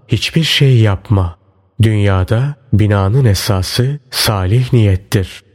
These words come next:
Nefsinle ve hevai arzularınla senin binan olmaz. Cahil, dünyada yapacağını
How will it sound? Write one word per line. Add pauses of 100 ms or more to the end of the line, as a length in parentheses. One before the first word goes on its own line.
(140)
Nefsinle (180)
ve
hevai
arzularınla (140)
senin
binan
olmaz. (500)
Cahil, (240)
dünyada
yapacağını